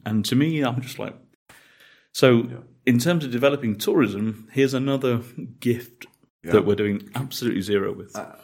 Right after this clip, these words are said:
Speaker 2: I'm wondering with, uh, something. Uh, for example, I went to Florida a few times, and
Speaker 1: Mm-hmm.
Speaker 2: what I believe, I'm not su-, sure I'm right,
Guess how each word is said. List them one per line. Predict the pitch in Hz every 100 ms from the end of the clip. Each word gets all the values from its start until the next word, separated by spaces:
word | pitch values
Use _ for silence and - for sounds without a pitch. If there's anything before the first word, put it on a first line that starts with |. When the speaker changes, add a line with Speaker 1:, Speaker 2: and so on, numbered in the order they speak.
| -
Speaker 2:
I'm | 180 180
wondering | 165 143 101 80
with, | 76 76 78
uh, | 71 73
something. | 73 76 76 69 67
Uh, | 65 65
for | 78
example, | 78 85 82 90 76 - 57 57
I | 87
went | 82 85
to | 82
Florida | - 85 78 67
a | 62
few | 76 71
times, | 73 55 - - -
and | 57 67 117 135
Speaker 1:
Mm-hmm. | -
Speaker 2:
what | 73 78 - -
I | 95 95 87
believe, | 82 80 87 78 62 -
I'm | 76 82
not | 80 -
su-, | - 78
sure | 76 87
I'm | 73 76
right, | 73 85 87 69